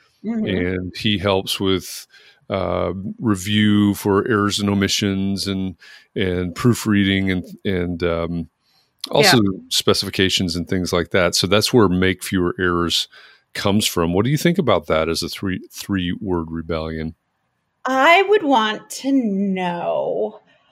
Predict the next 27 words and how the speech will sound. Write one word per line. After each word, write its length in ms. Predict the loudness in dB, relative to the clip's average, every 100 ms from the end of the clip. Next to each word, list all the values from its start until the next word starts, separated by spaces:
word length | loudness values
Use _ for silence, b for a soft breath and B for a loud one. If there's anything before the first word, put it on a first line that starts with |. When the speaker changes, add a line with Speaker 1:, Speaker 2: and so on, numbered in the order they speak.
| _ _ -2
Speaker 1:
what 340 | 4 4 6
is 180 | 2 4
the 120 | 2
result 480 | 2 4 4 4 0
of 100 | -4
making 400 | -2 -2 -4 -6
fewer 400 | -6 -8 -6 -8
errors? 540 | -6 -8 -8 -12 -2
Like, 160 | 0 4
what 100 | 2
does 120 | 2
that 220 | 0 -2 -4
do 180 | -4
Speaker 2:
Okay. 100 | -4
Speaker 1:
for 140 | -4 -4
his, 580 | -4 -6 -8 -10 -12 -16 _ 2
I 60 |
mean, 280 | 4 4 0 -2
I 40 |
Speaker 2:
Okay. 60 | 4
Speaker 1:
feel 80 | 6
like 120 | 6
that's 180 | 4 0
a 40 |
Captain 360 | 0 0 2 4
Obvious 460 | 6 6 4 2
question, 580 | 2 0 2 2 4 2